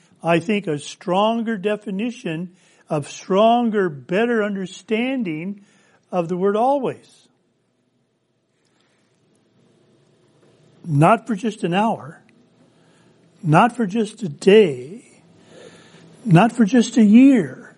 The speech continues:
See, those are those measurements of time, and we're all driven by those hours. She's, my wife is t-, keeping time on me right now, and she's going to remind me what I better shut up and get to the next thing. Uh, so we're driven by time, we're driven by minutes, we're driven by hours,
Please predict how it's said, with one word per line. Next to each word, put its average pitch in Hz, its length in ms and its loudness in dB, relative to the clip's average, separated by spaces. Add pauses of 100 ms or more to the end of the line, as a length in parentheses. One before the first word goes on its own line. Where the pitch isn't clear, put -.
See, - 160 -6
those 214 220 4
are 247 80 4
those 226 180 4
measurements 226 500 4
of 233 100 -6
time, 208 460 0 (260)
and 185 140 -2
we're 175 160 2
all 220 200 6
driven 226 420 0
by 220 180 2
those 220 360 -4 (160)
hours. 170 580 0 (240)
She's, 208 380 -6 (100)
my 180 160 -8
wife 185 400 -2
is 175 140 -8 (240)
t-, - 140 -20
keeping 196 340 -8
time 185 340 -4
on 180 140 -8
me 180 120 -8
right 175 260 -6
now, 165 360 -8 (380)
and 170 100 -10
she's 180 220 -10
going 180 180 -4
to 175 60 -8
remind 180 420 -6
me 160 140 -8
what 156 180 -6
I 156 60 -6
better 160 240 -8
shut 175 300 -6
up 175 280 -4 (260)
and 165 140 -8
get 180 200 -6
to 170 80 -10
the 160 120 -8
next 160 260 -8
thing. 165 500 -8 (460)
Uh, 170 320 2 (340)
so 208 160 4
we're 185 160 4
driven 240 400 0
by 226 160 0
time, 170 400 -4
we're 160 80 -6
driven 220 340 -2
by 226 160 0
minutes, 196 400 -6
we're 165 100 -8
driven 214 280 -4
by 220 160 -4
hours, 190 500 -2